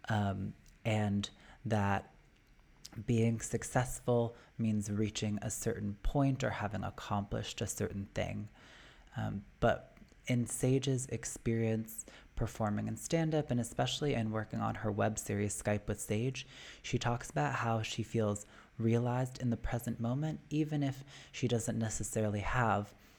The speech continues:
millions of viewers for her web series, or even if she isn't a famous actress. She talks about just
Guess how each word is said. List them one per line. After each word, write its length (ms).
millions 540
of 100
viewers 580
for 220
her 160
web 260
series, 460
or 160
even 300
if 100
she 200
isn't 380
a 200
famous 500
actress. 720
She 160
talks 360
about 260
just 300